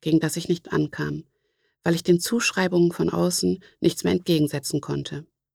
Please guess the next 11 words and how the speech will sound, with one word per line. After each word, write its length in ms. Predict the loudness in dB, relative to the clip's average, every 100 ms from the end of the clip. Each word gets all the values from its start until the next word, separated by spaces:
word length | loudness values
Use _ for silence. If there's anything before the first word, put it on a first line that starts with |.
| _ _ _ _ _
Ein 140 | 2 4
Selbstbild, 760 | 4 2 0 -2 -2 -2 -8 -6
das 120 | -2
nicht 140 | 0
nur 100 | 2
sagte, 520 | 2 0 -2 -2 -4 -4 _ _ _ -4
„Ich 180 | -4 -4
kann 240 | -2 0
nichts“, 520 | 0 -4 -10 -12 -12 _
sondern 320 | -2 2 2
auch, 340 | 2 -2 -6